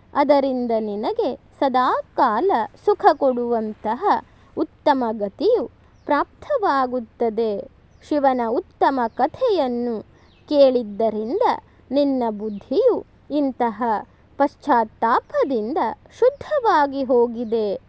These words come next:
ಜೊತೆಗೆ ನಿನ್ನ ಮನಸ್ಸಿನಲ್ಲಿ ವಿಷಯಗಳ ಕುರಿತು ವೈರಾಗ್ಯವು ಉಂಟಾಗಿದೆ. ಪಶ್ಚಾತ್ತಾಪವೇ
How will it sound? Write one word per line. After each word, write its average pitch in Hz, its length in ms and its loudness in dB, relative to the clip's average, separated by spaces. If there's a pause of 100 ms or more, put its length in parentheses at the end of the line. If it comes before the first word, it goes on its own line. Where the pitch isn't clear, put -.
(320)
ಜೊತೆಗೆ 247 640 0 (320)
ನಿನ್ನ 285 340 0
ಮನಸ್ಸಿನಲ್ಲಿ 247 1200 0 (340)
ವಿಷಯಗಳ 262 720 2
ಕುರಿತು 214 640 -4 (320)
ವೈರಾಗ್ಯವು 302 1040 2
ಉಂಟಾಗಿದೆ. 233 1040 -2 (460)
ಪಶ್ಚಾತ್ತಾಪವೇ 240 1300 0